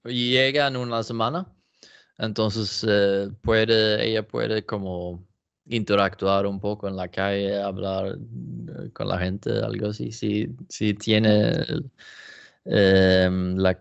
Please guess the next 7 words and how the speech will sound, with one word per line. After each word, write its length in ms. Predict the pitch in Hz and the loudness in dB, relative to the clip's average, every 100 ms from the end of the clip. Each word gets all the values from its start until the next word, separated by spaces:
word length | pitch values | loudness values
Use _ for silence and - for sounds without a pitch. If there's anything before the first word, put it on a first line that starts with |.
| _ | _
la, 560 | 95 95 90 90 90 92 | -2 0 0 -2 -6 -14
¿cómo 240 | _ - 92 | _ -14 -12
se 100 | 92 | -10
llama? 280 | 92 90 87 | -8 -10 -14
Si 200 | _ 113 | _ -2
es 200 | 104 104 | -2 -2
valiente, 640 | 113 107 104 104 113 120 | 2 4 4 4 0 -6